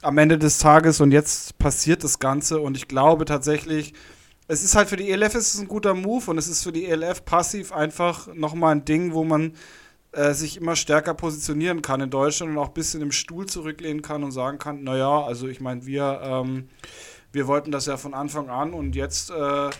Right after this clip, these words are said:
sind endlich die, vielleicht die richtigen Leute an der richtigen Position und man kann jetzt, ähm, da Dinge starten, die wir eigentlich schon von, vor, von einem Jahr versucht haben zu führen.“ Und, ähm, das ist halt schon, ja,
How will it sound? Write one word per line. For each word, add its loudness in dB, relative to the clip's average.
sind -12
endlich -6
die, -2
vielleicht -4
die -6
richtigen -4
Leute -2
an -4
der -4
richtigen -4
Position 4
und 0
man -2
kann 2
jetzt, 0
ähm, 0
da 6
Dinge 2
starten, 4
die -2
wir 4
eigentlich 0
schon 2
von, 2
vor, 8
von 6
einem 8
Jahr 12
versucht -2
haben 0
zu -6
führen.“ -2
Und, -14
ähm, -8
das -4
ist -2
halt -4
schon, -6
ja, 2